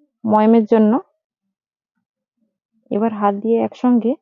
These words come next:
মাখিয়ে নিচ্ছি। দেখো ভালো করে ময়াম করে নিয়েছি, দেখতেই পাচ্ছ। এভাবে যখন মুঠো করে রাখছি, একদম মুঠো হয়ে আছে, ঝুরি ঝুরি করে পড়ছে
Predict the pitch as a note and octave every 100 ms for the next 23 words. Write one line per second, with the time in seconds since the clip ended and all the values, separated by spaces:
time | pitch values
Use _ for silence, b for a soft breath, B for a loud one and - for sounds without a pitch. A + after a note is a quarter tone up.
0 | _ _ _ _ _ - G#3 G3 - A#3
1 | A#3 A3+ - D4 F#4 _ _ _ _ _
2 | _ _ _ _ _ _ _ _ _ _
3 | _ _ _ _ _ A#3 A3 A3 C#4+ -
4 | - A3 A3+ A#3+ B3 C4 A3+ A3+ A3+ A3+
5 | A3+ A#3 A3+ - D4 - _ _ - A3
6 | A3+ B3 B3 A#3+ A#3 - E4 - _ _
7 | - A3+ A#3+ A#3+ A#3+ A#3+ C4 A#3 A#3+ B3
8 | B3 A#3+ A#3 - F#4 A4+ _ _ - G#3+
9 | A3+ B3 A#3 B3 A#3+ A#3+ A#3 A3+ - F#4
10 | _ _ _ G#3+ A#3 A#3 B3 B3 A#3+ B3+
11 | B3+ A#3 -